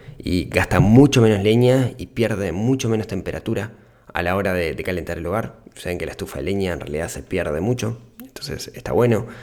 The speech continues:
Em, hay estufas de doble combustión, que no sé si son lo mismo, creo que son otras. Eh, otra cosa en la cual podemos invertir dinero y ahorramos dinero directamente es con la, em, memoria térmica no es la palabra, es,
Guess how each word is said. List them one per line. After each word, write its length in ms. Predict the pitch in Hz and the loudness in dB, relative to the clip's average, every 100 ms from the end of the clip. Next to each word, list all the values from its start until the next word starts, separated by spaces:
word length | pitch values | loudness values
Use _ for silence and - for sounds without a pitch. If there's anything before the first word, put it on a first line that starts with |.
| - - - - | -20 -20 -20 -14
Em, 580 | - 78 78 78 69 57 - | -4 -2 0 -2 -4 -6 -4
hay 160 | 101 | -2
estufas 300 | 95 104 98 | 0 -2 0
de 80 | 87 | 0
doble 180 | 92 85 | 2 0
combustión, 840 | - 73 - - 123 120 120 117 | -2 -6 -4 4 6 6 2 -4
que 80 | - | -4
no 80 | 175 | -2
sé 100 | 190 | 0
si 80 | 160 | 2
son 140 | 160 | 4
lo 100 | 120 | 6
mismo, 440 | 120 131 113 - - | 6 4 0 -2 -8
creo 160 | - | -6
que 80 | - | -4
son 200 | - 90 | -2 0
otras. 320 | 98 95 110 - _ _ - _ - - - | 0 -2 -8 -12 _ _ -20 _ -20 -20 -18
Eh, 540 | - 71 76 64 - - _ _ - | -8 -2 -2 -2 -6 -20 _ _ -2
otra 280 | 120 113 110 | 0 2 0
cosa 180 | 107 | 0
en 60 | 110 | 0
la 80 | 104 | 2
cual 160 | 107 | 0
podemos 500 | 101 92 92 98 - - | 2 0 2 0 -4 -8
invertir 520 | - 107 95 - 120 104 | -4 -2 -2 -2 -4 -2
dinero 380 | 101 110 101 | 0 2 2
y 80 | 90 | 2
ahorramos 440 | 80 80 120 110 95 | 0 2 2 2 2
dinero 420 | 98 107 127 120 | 2 2 0 -4
directamente 760 | - 92 107 104 113 117 - 127 - - - | -4 -2 0 2 2 2 0 -6 -10 -18 -2
es 280 | 98 110 120 - - - _ | 0 0 -4 -10 -20 -20 _
con 260 | - 98 101 | 0 2 4
la, 320 | 107 117 104 - | 4 4 2 -4
em, 160 | - - - - - - - - - - _ _ _ - | -12 -12 -14 -20 -20 -20 -20 -20 -20 -20 _ _ _ -20
memoria 480 | 50 73 95 120 117 | -12 -6 0 2 2
térmica 280 | 110 117 98 | 2 2 2
no 80 | 98 | 0
es 60 | |
la 100 | 101 | -2
palabra, 380 | 85 87 92 73 | 0 0 0 -2
es, 180 | - | -8